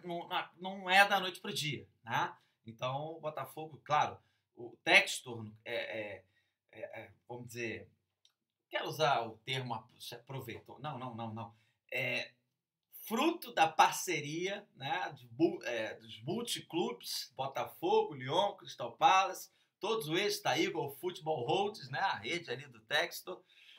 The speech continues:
é, enfim, ficou mais fácil pra ele arrumar essa, essa, essa peça importante pra nos ajudar, que é o Caçapa. O Caçapa que está a serviço do Lyon,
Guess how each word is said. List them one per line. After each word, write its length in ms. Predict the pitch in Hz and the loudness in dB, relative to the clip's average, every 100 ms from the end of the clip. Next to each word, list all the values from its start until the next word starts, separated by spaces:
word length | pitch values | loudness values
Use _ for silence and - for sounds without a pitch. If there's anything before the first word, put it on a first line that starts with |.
| _ - | _ -2
é, 340 | 156 151 - | 0 0 -2
enfim, 380 | 165 - 120 95 - - - _ _ | -6 -6 -8 -10 -20 -20 -20 _ _
ficou 440 | - 165 143 151 | -8 -8 -4 -2
mais 260 | 160 175 - | 0 0 -2
fácil 600 | - 143 151 - - - _ _ _ _ | 0 2 2 0 -10 -16 _ _ _ _
pra 280 | - 139 143 | 0 4 4
ele 320 | 143 147 143 _ _ _ | 2 -4 -8 _ _ _
arrumar 540 | - 143 139 139 139 139 | 2 2 2 0 0 -2
essa, 300 | 143 - 139 - - | -4 -4 -6 -8 -10
essa, 960 | 120 - - 139 131 127 120 113 107 104 _ _ _ _ _ _ _ _ _ _ _ - | -8 -8 -2 0 2 2 0 0 -2 -10 _ _ _ _ _ _ _ _ _ _ _ -10
essa 260 | - - | 2 2
peça 500 | - - 220 226 - | 4 8 10 10 2
importante 600 | 165 160 160 - 156 156 | -4 -2 -2 -2 -4 -4
pra 140 | - 156 | -8 -8
nos 160 | 151 | -4
ajudar, 440 | 156 156 165 139 143 | -4 -4 2 2 2
que 100 | - | -2
é 40 | 143 | -2
o 80 | 143 | 0
Caçapa. 520 | 170 - 135 104 - | -2 -2 -4 -6 -10
O 40 | - | -14
Caçapa 440 | 135 - 127 135 | -8 -2 -2 -2
que 120 | - | -14
está 260 | - - 131 | -14 -8 -8
a 40 | |
serviço 460 | - 135 120 113 - | -8 -10 -10 -14 -14
do 60 | 123 | -10
Lyon, 420 | 196 170 208 | -2 0 -2